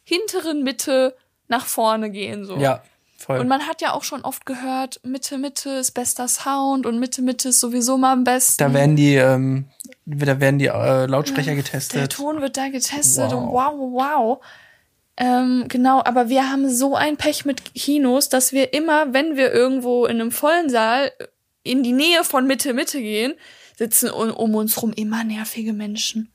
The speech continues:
Speaker 2: Ja, ich möchte davon eben von einer konkreten
Speaker 1: Ja.
Speaker 2: Situation erzählen. Ich weiß nicht, ob es die gleiche ist, die du vielleicht denkst, aber ich, äh, meine gerade Willy Wonka.
Speaker 1: Ja, das war schrecklich.
Speaker 2: Weil der war wirklich schlimm.
Speaker 1: Wonka
Speaker 2: Und
Speaker 1: hieß der, glaub ich,
Speaker 2: Oder
Speaker 1: ne?
Speaker 2: ja, nur Wonka.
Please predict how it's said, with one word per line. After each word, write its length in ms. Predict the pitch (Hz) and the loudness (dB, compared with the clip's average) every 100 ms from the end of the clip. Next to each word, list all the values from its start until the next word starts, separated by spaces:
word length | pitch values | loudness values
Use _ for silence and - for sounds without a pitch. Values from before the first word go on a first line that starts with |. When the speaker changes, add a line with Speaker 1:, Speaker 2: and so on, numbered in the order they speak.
| - | -6
Speaker 2:
Ja, 160 | 151 143 | 0 2
ich 120 | 170 | 4
möchte 240 | 185 190 175 | 4 4 2
davon 420 | 160 156 151 139 | 2 2 0 2
eben 320 | 151 151 143 | 2 2 0
von 180 | - 143 | 0 2
einer 220 | 143 147 | 2 2
konkreten 420 | 160 143 151 151 | 0 -2 0 0
Speaker 1:
Ja. 120 | 147 147 | -2 2
Speaker 2:
Situation 280 | 143 - 147 | 2 0 -2
erzählen. 460 | 139 - 151 165 - _ - _ - | -2 0 0 -2 -8 _ -20 _ -10
Ich 160 | - 139 | -2 2
weiß 160 | 160 165 | 4 4
nicht, 120 | 147 | 0
ob 60 | |
es 80 | 143 | 0
die 80 | 151 | 2
gleiche 260 | 143 143 151 | 2 2 2
ist, 160 | 139 | 0
die 100 | 139 | 0
du 120 | 143 147 | 0 0
vielleicht 300 | 147 135 135 | 0 0 0
denkst, 220 | 143 147 - - - | -2 -2 -10 -20 -20
aber 380 | - 151 139 139 | -2 4 4 2
ich, 320 | 175 170 - | -4 -6 -4
äh, 200 | 143 151 | 0 2
meine 360 | 147 143 147 143 | 2 0 0 0
gerade 280 | 139 139 135 | 0 0 -2
Willy 260 | 143 139 | -2 -2
Wonka. 360 | 135 139 147 208 | -2 -2 -2 -4
Speaker 1:
Ja, 260 | 220 214 220 | -2 -4 -4
das 200 | 226 - | -8 -10
war 100 | 240 | -8
schrecklich. 360 | - - 254 143 | -8 -8 -8 0
Speaker 2:
Weil 160 | 147 147 | 0 2
der 280 | 175 196 | 2 4
war 160 | 175 160 | 4 2
wirklich 320 | 156 156 143 | 0 -4 -4
schlimm. 240 | - 143 127 | -4 -2 0
Speaker 1:
Wonka 260 | 240 254 240 | 0 -2 -8
Speaker 2:
Und 60 | |
Speaker 1:
hieß 160 | 247 - | -12 -14
der, 140 | - | -12
glaub 220 | 247 240 262 | -12 -12 -12
ich, 120 | - | -4
Speaker 2:
Oder 160 | 139 131 | 0 2
Speaker 1:
ne? 60 | |
Speaker 2:
ja, 180 | 127 127 | 2 0
nur 220 | 135 127 | -2 -4
Wonka. 420 | 123 131 147 143 | -4 -4 -4 -4